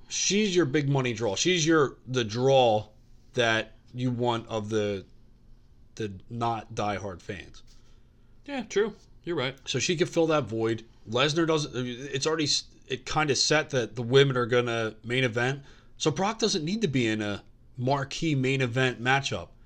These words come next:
Speaker 1: He can get beat.
Speaker 2: You're right.
Speaker 1: This
Speaker 2: No,
Speaker 1: is
Speaker 2: you're
Speaker 1: the
Speaker 2: right.
Speaker 1: pay-per-view where he can get beat. Why not press on with the future?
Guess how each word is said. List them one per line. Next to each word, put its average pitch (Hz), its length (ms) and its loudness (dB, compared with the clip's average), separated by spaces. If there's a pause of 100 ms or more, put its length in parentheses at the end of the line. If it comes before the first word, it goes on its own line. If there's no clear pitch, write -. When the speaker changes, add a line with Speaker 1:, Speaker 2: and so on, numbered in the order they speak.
(140)
Speaker 1:
He 190 140 2
can 214 140 2
get 180 200 4
beat. 185 300 -2 (640)
Speaker 2:
You're 220 120 -2
right. 160 220 0 (140)
Speaker 1:
This 190 200 6
Speaker 2:
No, 165 60 2
Speaker 1:
is - 60 2
Speaker 2:
you're 190 100 4
Speaker 1:
the 120 60 2
Speaker 2:
right. 185 100 6
Speaker 1:
pay-per-view 165 320 6
where 131 120 2
he 156 140 0
can 143 100 -4
get 139 180 0
beat. 143 260 0
Why 123 240 0
not 139 280 0 (600)
press 143 300 -4
on 139 240 0
with 120 120 -2
the 110 80 -10
future? 135 580 0